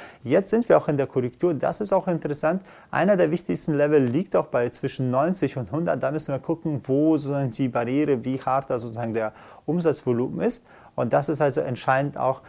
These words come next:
wie geht es weiter. Was wir aber erkennen können, dass er bei hundertsiebzig also etwas Schwäche gezeigt hat. Sonst ist der Wert sehr stark durchgelaufen, er hatte sehr gute Qualität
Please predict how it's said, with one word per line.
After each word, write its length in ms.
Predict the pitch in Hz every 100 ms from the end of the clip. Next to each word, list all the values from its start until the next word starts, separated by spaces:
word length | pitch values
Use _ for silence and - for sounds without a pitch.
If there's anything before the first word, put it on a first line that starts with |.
| -
wie 260 | 117 131 135
geht 240 | 127 120
es 160 | 120 -
weiter. 360 | 110 104 - - _ _ _ -
Was 240 | 131 143
wir 80 | 170
aber 140 | 151
erkennen 320 | 143 - 185
können, 200 | 185 185 170 - -
dass 180 | 143
er 60 | -
bei 180 | 147 143
hundertsiebzig 720 | 185 190 156 160 160 - 156
also 240 | 143 135 -
etwas 300 | 151 135 143
Schwäche 340 | - 139 147 135
gezeigt 400 | 131 127 113 123
hat. 140 | 117
Sonst 260 | 143 170 175
ist 160 | 160
der 220 | 165 139
Wert 200 | 139 147 -
sehr 260 | 139 143
stark 360 | - 147 131 -
durchgelaufen, 600 | 202 208 - 147 143 143
er 100 | 127
hatte 220 | 120 139
sehr 240 | 107 165 160
gute 300 | 143 139 139
Qualität 580 | 127 117 107 147 143